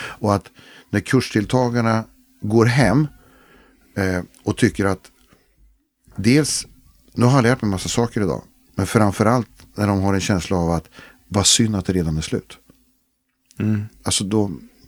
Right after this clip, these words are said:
Speaker 2: Då är det rätt.
Speaker 1: Ja, då, då måste det vara rätt, va? För
Speaker 2: Ja.
Speaker 1: då tycker jag också vad synd att det redan är slut. När man, man hittar det. Det är, ja, det är härligt.
Speaker 2: Vi måste ju, en sista fråga här också då, angående danspassion.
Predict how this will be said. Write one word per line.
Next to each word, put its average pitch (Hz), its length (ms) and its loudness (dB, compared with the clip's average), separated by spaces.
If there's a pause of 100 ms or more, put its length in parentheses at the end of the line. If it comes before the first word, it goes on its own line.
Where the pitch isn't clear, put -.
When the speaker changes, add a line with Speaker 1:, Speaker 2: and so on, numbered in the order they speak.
(600)
Speaker 2:
Då 120 80 0
är 120 80 4
det 120 100 4
rätt. - 420 -4
Speaker 1:
Ja, 127 100 0
då, 139 240 0
då 131 180 -2
måste 135 260 -2
det 127 60 2
vara 123 160 0
rätt, 71 160 -6
va? 73 140 -8
För - 100 -2
Speaker 2:
Ja. 85 60 -2 (120)
Speaker 1:
då 139 140 2
tycker 120 260 0
jag 101 160 4
också 110 220 0
vad 92 140 2
synd 82 180 0
att 76 100 -2
det - 60 -4
redan 71 160 -4
är 69 40 -6
slut. - 300 -10 (560)
När 90 100 0
man, 90 260 0
man 92 140 0
hittar 82 280 -6
det. 53 80 -12 (160)
Det 95 160 2
är, 90 180 0 (300)
ja, 98 200 -4
det 92 60 -6
är 90 40 -6
härligt. - 360 -12 (680)
Speaker 2:
Vi 123 100 2
måste 135 360 2
ju, 107 180 6
en 107 220 0
sista 113 340 -2
fråga 117 360 2
här 123 180 2
också - 320 -4
då, 78 220 -2
angående 90 600 -4
danspassion. 123 840 -2